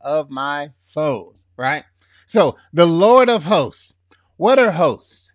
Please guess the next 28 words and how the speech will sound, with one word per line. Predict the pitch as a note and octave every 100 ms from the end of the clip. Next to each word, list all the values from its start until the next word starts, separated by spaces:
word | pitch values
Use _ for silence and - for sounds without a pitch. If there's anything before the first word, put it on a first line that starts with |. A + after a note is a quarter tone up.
| _ _ _ _ _
Now, | E3+ D3+ G#2+ _ _ -
when | D3+
you | D3+ D3
study | C3 G#3 B3+ C4+
scripture, | - D3+ B2 - C3 B2 _ _ -
you | D#3+
see | - A3
that | G3+ E3+ C3+
hosts | - A#3+ A3 F3+ - _ _ _ -
are | D#3+ D#3+
used | C3+ D#3+ C#4+ D#4 G#3+ F#3+ E3+ - D3+
many | D3+ G#3+ C4+
times | G#3 F#3+ F#3+ F3 -
to | - G3 F#3
refer | E3 - G3+ G#3
to | G3+ - G3+ -
a, | E3 E3+ D3+ D#3+ E3
a | D#3+ D#3
host, | - G#3+ E3+ - _ _ -
a | D#3+ D#3
large | F#3 G3 G3+ E3+
horde, | D3+ D#3 D#3+ G#3+ G3+ C#3+ A#2+ G#2 - _ _
a | D#3+
large | D#3 D#3+ F#3 G3 C#3+ C3
group | A2 B2+ G#3 G3+ - -
of | D#3+ C#3+
things, | - E3 B2 G2 - - -
right? | C#3 D3+